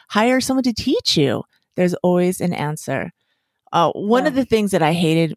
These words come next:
Speaker 1: with chiropractic was the, the paperwork. Uh, we did a lot of, um, in, in the beginning, we did what's called personal injury. So we treated a lot of people that were in car accidents. So there were lawyers and insurances and other doctors that were involved.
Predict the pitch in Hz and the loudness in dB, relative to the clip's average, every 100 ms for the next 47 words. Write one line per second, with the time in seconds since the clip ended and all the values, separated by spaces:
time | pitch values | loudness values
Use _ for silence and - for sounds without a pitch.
0 | - 160 - 156 151 - 151 156 156 - | -6 -6 -2 0 0 0 -2 -2 -6 -4
1 | 151 - - _ - - - 147 - 135 | -4 -6 -12 _ -6 -6 -6 -6 -4 -6
2 | 131 110 - - _ _ - 165 156 180 | -6 -8 -10 -20 _ _ -2 0 2 0
3 | 196 190 180 175 - 180 180 180 170 165 | 0 2 2 2 0 -2 2 2 2 2
4 | 156 156 - _ _ _ _ - 143 131 | 0 -4 -12 _ _ _ _ -6 -6 -6
5 | 117 - - _ - 185 175 - 180 170 | -10 -12 -18 _ -4 -2 -4 -4 -4 -2
6 | 180 202 156 151 - 170 175 160 - 165 | 0 0 -2 -6 -2 0 0 -2 -2 -6
7 | - 156 147 196 190 175 156 226 233 254 | -2 -4 -2 0 0 -2 0 0 2 2
8 | 247 240 247 - _ - 180 175 220 208 | 2 2 -2 -4 _ -2 -2 0 0 0
9 | 185 170 165 165 - 175 - 165 156 110 | 2 2 2 0 -2 -6 -2 -2 0 -2
10 | 156 151 - 226 226 165 - 170 156 160 | -2 -6 -2 0 2 0 -4 -4 -4 -4
11 | 208 226 254 247 180 170 160 165 160 151 | -2 0 0 2 2 4 2 0 -2 -4
12 | 151 147 143 147 143 139 147 - _ - | -4 -2 -4 -4 -4 -4 -6 -18 _ -6
13 | 160 156 151 143 139 139 139 135 127 - | -2 0 0 2 0 0 -2 0 0 -2
14 | 139 147 143 143 135 139 | 0 0 0 0 0 -2